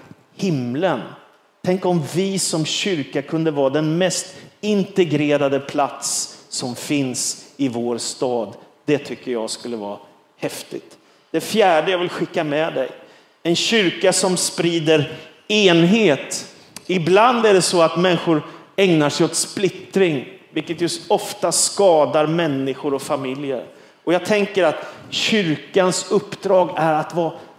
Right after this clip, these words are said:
ett, stå tillsammans sida vid sida. Och William Seymour, han säger,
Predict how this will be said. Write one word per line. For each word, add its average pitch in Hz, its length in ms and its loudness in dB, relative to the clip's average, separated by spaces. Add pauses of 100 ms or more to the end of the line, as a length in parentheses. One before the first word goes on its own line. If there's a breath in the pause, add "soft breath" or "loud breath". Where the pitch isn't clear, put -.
(120)
ett, - 400 0
stå 214 460 4
tillsammans 185 800 2
sida 151 460 2 (340 loud breath)
vid 143 120 -2
sida. 123 540 -2 (340 loud breath)
Och 165 200 2
William 208 300 6
Seymour, 220 560 2
han 190 200 0
säger, 196 580 2